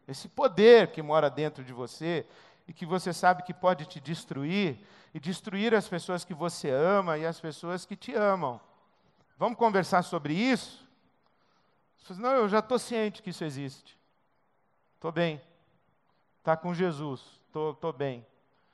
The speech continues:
"Não, mas eu queria saber um pouco mais, se você não se importa. Eu queria saber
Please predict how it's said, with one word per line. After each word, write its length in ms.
"Não, 120
mas 180
eu 100
queria 300
saber 340
um 80
pouco 320
mais, 400
se 120
você 220
não 120
se 100
importa. 640
Eu 60
queria 300
saber 640